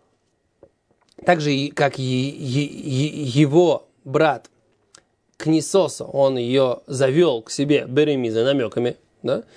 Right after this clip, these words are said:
Как яциоса, от него выход будет беремиза. То есть это не проблема. Значит, ну, очевидно, эло, есть другая проблема. Нофле лейми ахив пикеах. Она выпадает к нему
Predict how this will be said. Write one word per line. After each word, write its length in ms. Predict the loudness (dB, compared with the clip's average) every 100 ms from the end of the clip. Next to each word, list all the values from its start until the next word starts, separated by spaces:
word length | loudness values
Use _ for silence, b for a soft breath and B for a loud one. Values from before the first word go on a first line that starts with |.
| b b
Как 240 | 0 2
яциоса, 720 | 0 0 0 0 0 -2 -4 -2
от 200 | 0 2
него 500 | 2 2 2 0 0
выход 480 | -2 -4 0 -2 -4 _
будет 360 | -2 0 0 0
беремиза. 520 | 2 2 0 -6 -8
То 80 | -4
есть 100 | -2
это 140 | 0
не 140 | 0 2
проблема. 480 | 0 0 -2 -8 -20 _ _ b b b b
Значит, 260 | -6 -4 0
ну, 120 | 2
очевидно, 480 | 2 0 -2 0 2
эло, 420 | 2 2 2 -2 -4
есть 240 | -2 0
другая 260 | 2 2 2
проблема. 260 | 0 0
Нофле 340 | 0 2 2 2
лейми 280 | 2 2
ахив 380 | 0 0 0 0
пикеах. 460 | -4 2 2 2 -8
Она 380 | 0 2 2 -2 _ -8
выпадает 640 | -2 2 4 4 0 -2
к 80 | -4
нему 400 | -2 0 0